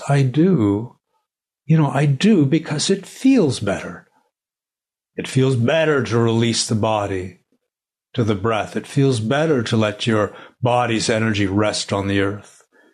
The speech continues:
It feels better to be centered in the body rather than up in the head. So,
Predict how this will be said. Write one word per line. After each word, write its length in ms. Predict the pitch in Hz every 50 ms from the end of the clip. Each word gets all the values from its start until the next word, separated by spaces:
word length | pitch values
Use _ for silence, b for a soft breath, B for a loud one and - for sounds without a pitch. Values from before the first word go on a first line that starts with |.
| b b
It 60 | - -
feels 320 | - 151 147 143 127 -
better 340 | 123 123 139 143 156 156 131
to 120 | 117 117
be 280 | 110 110 107 107 - B B B B
centered 500 | - - - - 151 135 117 117 110 113
in 120 | 110 107
the 60 | 107
body 420 | 104 110 110 117 117 113 107 104 95
rather 400 | 101 104 104 104 95 104 101 98
than 120 | 98 107
up 200 | 104 95 - -
in 60 | 98
the 60 | 90
head. 260 | 92 104 107 98 90 -
So, 340 | - - 127 123 113 B